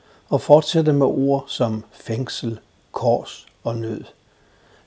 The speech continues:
Ja, endda den visse død. Alt dette måtte Jesus igennem. Se, hvor nu Jesus træder hen til den morderstad. Det er Guds søn,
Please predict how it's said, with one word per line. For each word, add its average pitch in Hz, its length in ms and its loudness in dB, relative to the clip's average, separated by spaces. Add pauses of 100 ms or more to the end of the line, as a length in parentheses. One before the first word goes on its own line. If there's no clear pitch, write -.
Ja, 120 200 2
endda 143 460 0 (180)
den 110 280 -2
visse 139 280 -2
død. 110 260 -8 (1600)
Alt 196 260 4
dette 160 360 2 (200)
måtte 127 380 4
Jesus - 380 -10
igennem. 101 520 -10 (1040)
Se, 135 520 2
hvor 107 160 0
nu 110 200 -6
Jesus 110 500 -8
træder 113 580 -6 (120)
hen 117 200 -8
til 123 180 -4
den 117 160 -4
morderstad. 101 680 -4 (1300)
Det 156 140 4
er 165 40 4
Guds 208 280 0
søn, 180 340 0